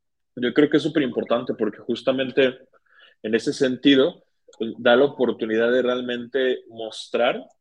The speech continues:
cómo se puede presentar, que yo cuando, por ejemplo, me meto a escuchar los, las historias o,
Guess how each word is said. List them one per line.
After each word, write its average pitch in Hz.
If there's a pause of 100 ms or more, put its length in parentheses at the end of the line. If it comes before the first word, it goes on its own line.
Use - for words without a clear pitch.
(720)
cómo 127
se -
puede 131
presentar, 120
que 117
yo 139
cuando, 147
por 123
ejemplo, 127
me 110
meto 117
a -
escuchar 113
los, 127
las 107
historias 123
o, 107